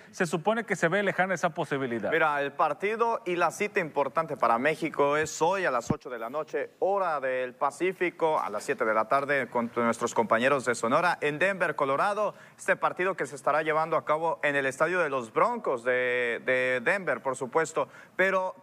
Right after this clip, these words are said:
Speaker 2: ¿qué tan importante es para México este partido? Pues avanzas a la siguiente instancia, que viene a ser la final, saliendo de los conjuntos que se enfrenten entre Estados Unidos y El Salvador.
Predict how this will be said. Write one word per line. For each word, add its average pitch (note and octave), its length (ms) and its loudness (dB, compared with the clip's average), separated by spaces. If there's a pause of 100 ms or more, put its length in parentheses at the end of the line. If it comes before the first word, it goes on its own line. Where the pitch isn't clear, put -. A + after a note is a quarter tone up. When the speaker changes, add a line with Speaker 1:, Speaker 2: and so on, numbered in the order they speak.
Speaker 2:
¿qué A#3+ 480 -2
tan G#3+ 160 0
importante F3+ 600 -2
es - 80 -4
para D3+ 220 2
México D3 360 -2
este C#3 200 0
partido? C3 360 2
Pues C3 260 -2
avanzas F3 360 0
a D#3 60 4
la B2 100 2
siguiente D#3+ 380 -2
instancia, E3 520 2
que C#3+ 100 2
viene D#3+ 160 2
a C#3 40 0
ser D#3+ 240 0
la D3 140 2
final, E3 480 0
saliendo D#3 500 0
de C#3 420 2
los C#3 320 -2 (120)
conjuntos D#3+ 320 -2
que D#3 100 -2
se D3 100 -2
enfrenten E3 360 0
entre C3+ 240 -2
Estados E3 440 0
Unidos D#3 420 0 (240)
y C3 140 2
El D3+ 180 0
Salvador. C3+ 640 0